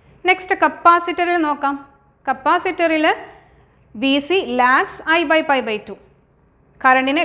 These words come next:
ലാഗ് ചെയ്തിട്ടാണ് വോൾട്ടേജ് വി സി വരുന്നത്. അപ്പോൾ കറണ്ടിൻ്റെ വെക്റ്ററിൻ്റെ പൊസിഷനിൽ നിന്ന്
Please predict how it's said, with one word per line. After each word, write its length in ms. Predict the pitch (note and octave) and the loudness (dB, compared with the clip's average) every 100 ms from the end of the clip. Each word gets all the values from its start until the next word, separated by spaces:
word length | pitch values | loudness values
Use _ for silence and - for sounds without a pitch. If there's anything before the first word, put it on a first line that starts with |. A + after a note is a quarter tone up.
| B3+ | 2
ലാഗ് 260 | B3 C#4 F4 | 2 2 0
ചെയ്തിട്ടാണ് 500 | F4 E4+ E4+ E4 F#4 G#4+ C4 | -2 -2 0 0 -2 -4 -4
വോൾട്ടേജ് 500 | C4+ C4+ C#4 C4+ D4 B3 | -2 -2 -2 -2 -2 -6
വി 80 | A#3 A#3 | -6 -6
സി 100 | D4 D4 | -4 -2
വരുന്നത്. 320 | A#3+ G#3+ G#3 E4+ - | -2 -4 -4 -6 -6
അപ്പോൾ 160 | - C#4 C#4 | -6 -2 0
കറണ്ടിൻ്റെ 420 | A#3+ A#3+ A#3+ D4 C4+ | 0 -2 0 0 -2
വെക്റ്ററിൻ്റെ 420 | C4+ C4 C4 D#4 | -4 -4 -2 -2
പൊസിഷനിൽ 440 | C4+ C4 B3 C4 C4 | -4 -4 -6 -6 -6
നിന്ന് 180 | C4 | -4